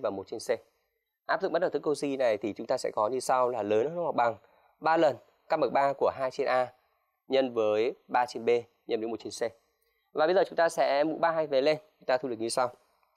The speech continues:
A B C lớn hơn hoặc bằng hai mươi bảy nhân với sáu và chia hai vế cho sáu, chúng ta thu được là một phần sáu của A B C thì lớn bằng hai mươi bảy. Và chúng ta đừng quên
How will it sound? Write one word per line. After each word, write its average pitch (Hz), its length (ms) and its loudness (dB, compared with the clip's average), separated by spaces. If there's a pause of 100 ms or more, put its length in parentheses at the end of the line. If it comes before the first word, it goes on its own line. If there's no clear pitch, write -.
(1040)
A 185 120 0
B 190 60 2 (140)
C - 20 0
lớn 165 360 6
hơn 202 40 -4
hoặc 208 80 2
bằng 139 280 0
hai 175 200 -6
mươi 170 100 0
bảy 113 300 2
nhân 123 140 -2
với 127 100 -2
sáu 107 340 -2 (800)
và 110 160 2
chia 180 120 0
hai 175 120 2
vế 147 120 4
cho 156 100 0
sáu, 143 420 0
chúng - 60 -20
ta 131 100 -4
thu 143 140 -6
được 120 200 2
là 107 240 2 (480)
một 147 120 2
phần 156 100 2
sáu 143 340 2
của 147 240 4
A 135 140 0
B 139 80 0
C 135 160 0
thì 127 300 0
lớn 101 160 -2
bằng 127 100 -6
hai 107 140 -14
mươi 107 40 -8
bảy. 101 120 -4 (600)
Và 113 100 -8
chúng 110 100 -10
ta 131 120 0
đừng 120 200 -2
quên 135 280 0